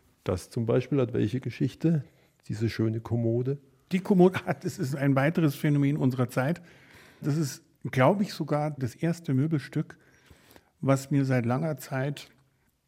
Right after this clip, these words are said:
Speaker 2: geschenkt wurde. Die alte Dame hatte im Altenheim zwei Zimmer und musste sich reduzieren auf ein Zimmer.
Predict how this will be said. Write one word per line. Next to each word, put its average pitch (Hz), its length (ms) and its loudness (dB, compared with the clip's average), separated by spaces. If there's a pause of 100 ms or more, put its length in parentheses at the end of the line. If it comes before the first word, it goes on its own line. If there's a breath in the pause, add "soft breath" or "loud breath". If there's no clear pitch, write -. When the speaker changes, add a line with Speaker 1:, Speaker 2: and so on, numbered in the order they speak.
(280)
Speaker 2:
geschenkt 175 440 2
wurde. 98 360 -8 (1120 soft breath)
Die 156 80 0
alte 127 240 0
Dame 135 320 2
hatte 135 240 -2
im 123 160 -2
Altenheim 123 580 -4
zwei 151 360 -2
Zimmer 135 540 -4
und 151 120 -2
musste 143 280 0
sich 131 180 -4
reduzieren 143 540 -2
auf 131 300 -6
ein 156 280 0
Zimmer. 98 380 -14